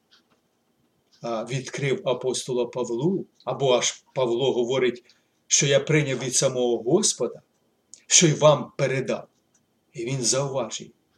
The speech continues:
«Хто буде їсти хліб цей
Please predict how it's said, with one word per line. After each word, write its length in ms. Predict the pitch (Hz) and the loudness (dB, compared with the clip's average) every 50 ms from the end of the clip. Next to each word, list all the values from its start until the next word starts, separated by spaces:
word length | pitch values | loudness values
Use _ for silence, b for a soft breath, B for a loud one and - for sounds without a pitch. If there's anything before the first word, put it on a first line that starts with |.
| _ _ _ _ _ _ _ _ _ _ _ _ _ _ _ _ | _ _ _ _ _ _ _ _ _ _ _ _ _ _ _ _
«Хто 280 | - - - - 165 151 | -16 -10 -2 0 2 2
буде 320 | - - 147 - - 143 | 2 0 -4 -4 -4 -6
їсти 500 | 131 127 127 139 131 - - - - 120 | -8 -6 -6 -2 -2 -2 -2 -2 -4 -8
хліб 440 | - - - 135 120 147 170 180 180 - | -8 -8 -14 -10 -6 -4 -4 -4 -4 -6
цей 240 | - - - 147 | -8 -8 -8 -8